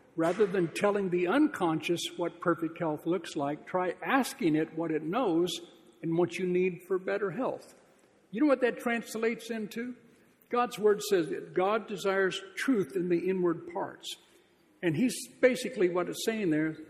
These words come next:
go deep. Go deep. Listen to the inner man.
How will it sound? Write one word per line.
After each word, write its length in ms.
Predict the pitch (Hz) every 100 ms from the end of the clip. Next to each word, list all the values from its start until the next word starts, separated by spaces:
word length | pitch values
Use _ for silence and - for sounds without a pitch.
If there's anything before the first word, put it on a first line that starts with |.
| 165
go 200 | 156 254
deep. 520 | 202 160 196 147 - - - _ _ _ _ _ _ _ _ _ _ _
Go 180 | - 320
deep. 460 | 233 - 135 - - - _ _ _ _ _ _ _ -
Listen 520 | 160 247 - 277 226
to 120 | -
the 200 | 190 165
inner 200 | 156 139
man. 280 | 135 127 123